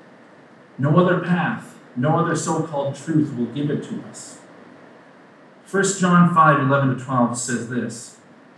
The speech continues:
"God has given us eternal life, and this life is in his Son. Whoever has the Son has life. Whoever does not have the Son of God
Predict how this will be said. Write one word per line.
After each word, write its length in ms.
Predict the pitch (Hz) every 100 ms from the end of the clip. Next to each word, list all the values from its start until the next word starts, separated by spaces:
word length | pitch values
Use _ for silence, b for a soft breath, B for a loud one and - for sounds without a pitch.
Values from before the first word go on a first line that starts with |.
| - - - - 110
"God 360 | 113 - 185 190
has 140 | 175
given 340 | 143 151 147 139
us 280 | 135 - -
eternal 460 | - 143 143 139
life, 440 | 131 110 - - - - -
and 140 | 117
this 240 | 131 135 131
life 380 | 127 123 120
is 140 | 123 113
in 280 | 110 107 110
his 180 | 117
Son. 460 | - 170 139 - - - - - - - - - - - - - -
Whoever 400 | 147 151 175 165
has 180 | 170 -
the 100 | 156
Son 380 | - 170 151
has 180 | 131 131
life. 380 | 147 160 117 110 - - - - - _ _ _ _
Whoever 340 | 139 143 143 143
does 260 | 131 127
not 520 | 139 190 196 - - - -
have 120 | 131
the 60 | 123
Son 240 | 135 123
of 180 | 120 120
God 240 | 107 104